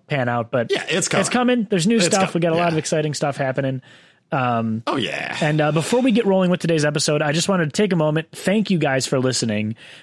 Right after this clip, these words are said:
Speaker 1: And, uh, and actually,
Speaker 2: Yeah.
Speaker 1: I wanted to ask, I wanted to reach out. I'm doing the, the big ask up front. If you guys could share our podcast with a friend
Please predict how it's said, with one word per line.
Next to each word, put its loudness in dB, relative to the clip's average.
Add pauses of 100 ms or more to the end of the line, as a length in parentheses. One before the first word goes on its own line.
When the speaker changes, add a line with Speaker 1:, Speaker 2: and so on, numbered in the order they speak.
(140)
Speaker 1:
And, 2
uh, 2
and 0
actually, 2
Speaker 2:
Yeah. 0
Speaker 1:
I 2
wanted 2
to -2
ask, 0
I 0
wanted 0
to 2
reach 2
out. 0 (160)
I'm -2
doing 2
the, 2
the -2
big 0
ask 0
up -2
front. -2 (340)
If -2
you 2
guys 2
could -2
share 0
our 0
podcast 0
with 2
a -2
friend 0